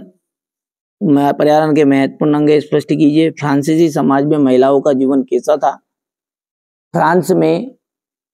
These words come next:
चौदह जुलाई का क्या महत्व है? ये सारे जो question हैं, इन क्वेश्चनों का solution मैं आपको अगले video में provide कराऊंगा। आपको क्या करना है? अच्छी मेहनत करना है। जो चीजें आपको बताई जा रही ना, आप तो केवल उन पे अच्छे से मेहनत करो,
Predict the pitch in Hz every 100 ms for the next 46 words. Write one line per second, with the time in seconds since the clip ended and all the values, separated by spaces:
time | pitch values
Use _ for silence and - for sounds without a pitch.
0 | _ - 156 165 156 151 147 147 143 143
1 | 147 147 147 147 165 170 247 247 226 247
2 | 262 214 - 180 165 151 180 170 104 98
3 | 190 - 160 175 180 180 151 - 214 -
4 | - 160 170 143 127 156 - 131 107 -
5 | - 165 _ _ _ _ _ _ 160 185
6 | 196 226 226 214 208 233 233 254 202 151
7 | 151 151 - 110 110 - _ _ _ _
8 | _ _ _ 156 139 233 262 233 233 233
9 | 220 220 165 185 208 220 208 220 220 233
10 | 240 190 196 - 202 202 185 202 190 165
11 | 180 170 - 170 185 160 139 147 135 -
12 | 80